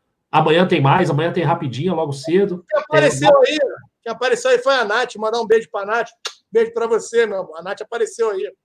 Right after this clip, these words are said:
Speaker 1: Ah, tá aí? Não,
Speaker 2: Tá aí,
Speaker 1: legal.
Speaker 2: tá no chat aí.
Speaker 1: Legal, legal. Então, mandar um beijo pra ela, cara, e pedir pra vocês aí se inscreverem, deixarem o like. Amanhã cedo tem Rapidinha, à noite tem Live Zona, tudo normal, tudo certo.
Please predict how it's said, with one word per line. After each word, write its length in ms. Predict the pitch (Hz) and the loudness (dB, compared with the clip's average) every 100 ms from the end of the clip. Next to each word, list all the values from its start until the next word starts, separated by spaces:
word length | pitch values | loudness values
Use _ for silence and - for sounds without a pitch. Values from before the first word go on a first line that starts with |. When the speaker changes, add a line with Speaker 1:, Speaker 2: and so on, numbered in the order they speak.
| - | 0
Speaker 1:
Ah, 120 | 170 - | 2 4
tá 80 | |
aí? 420 | 151 233 208 - - _ - | 4 4 2 -2 -14 _ -12
Não, 260 | 156 156 | -6 -2
Speaker 2:
Tá 60 | 226 | 2
aí, 60 | 254 | 4
Speaker 1:
legal. 220 | 175 131 | 4 0
Speaker 2:
tá 220 | - - | -4 -14
no 300 | - _ 220 | -18 _ -2
chat 180 | 254 240 | 0 0
aí. 200 | 196 - - _ _ _ - | -2 -4 -12 _ _ _ -10
Speaker 1:
Legal, 340 | 139 135 131 | -4 0 0
legal. 500 | 131 131 120 107 - _ _ _ _ _ | 0 -2 -4 -6 -10 _ _ _ _ _
Então, 500 | 170 202 143 - 127 | -2 0 -2 -4 -4
mandar 240 | 143 156 | -2 0
um 60 | 139 | 0
beijo 280 | 147 131 | -4 -6
pra 200 | - 147 | -6 -2
ela, 220 | 147 170 - | 0 0 -2
cara, 200 | 135 139 | -2 -2
e 260 | 147 143 - 139 127 | -4 -6 -12 -12 -6
pedir 200 | 139 170 | -6 -2
pra 100 | 180 | -2
vocês 360 | 180 - 170 | -2 -2 -4
aí 100 | 165 165 | -2 -4
se 80 | |
inscreverem, 540 | 165 - 170 147 175 170 | -6 -6 -4 0 0 0
deixarem 360 | 143 165 160 | -2 -2 0
o 40 | 147 | 2
like. 320 | 151 160 - _ _ _ _ _ _ - | 0 -2 -8 _ _ _ _ _ _ -2
Amanhã 380 | 147 151 165 | 2 2 2
cedo 360 | 175 - 175 147 | 0 0 0 0
tem 440 | - 165 180 143 113 | -4 -2 -2 -2 -4
Rapidinha, 800 | 127 139 151 120 180 196 196 190 _ _ _ | -2 -2 -2 -4 -2 -2 -4 -8 _ _ _
à 140 | 147 147 | -2 0
noite 280 | 156 165 - | 0 -2 -4
tem 100 | 151 | -2
Live 240 | 156 131 | -2 -2
Zona, 360 | 139 165 160 139 | -2 -2 -2 -4
tudo 180 | 170 | -6
normal, 380 | 151 131 131 156 | -4 -2 0 -2
tudo 180 | 147 139 | -2 -6
certo. 460 | - 143 147 - | -4 -2 -2 -4